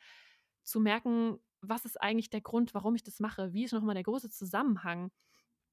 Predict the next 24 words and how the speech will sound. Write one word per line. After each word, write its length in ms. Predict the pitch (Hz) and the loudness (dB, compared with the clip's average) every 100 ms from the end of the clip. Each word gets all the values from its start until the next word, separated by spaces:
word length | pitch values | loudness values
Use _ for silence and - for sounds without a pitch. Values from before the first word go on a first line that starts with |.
| _ _ - | _ _ -2
Und 140 | 214 | 0
so, 240 | 196 208 190 | 4 4 4
und 120 | 202 | 2
das 80 | - | 2
fand 160 | 247 233 | 2 4
ich 60 | |
auch 160 | 208 208 | 2 0
total 580 | 214 - 214 226 214 - | -6 -6 -2 -2 -2 -6
schön, 320 | - - 254 233 | -8 2 4 6
als 120 | 214 | 4
sie 60 | 214 | 0
das 140 | 214 | -2
erzählt 280 | 208 247 240 | -2 -2 -2
hat, 100 | 220 | -2
dass 100 | 214 | -2
ihr 60 | 214 | -2
das 160 | 208 - | -4 -2
noch 120 | 208 | 0
mal 100 | 220 | 2
so 100 | 202 | 0
viel 140 | 208 | 2
Motivation 600 | 214 214 208 214 262 320 | 2 2 -2 0 2 4
mitgegeben 640 | 220 196 190 - 190 196 175 | 4 2 -4 -2 0 2 2
hat. 200 | 220 254 | 0 0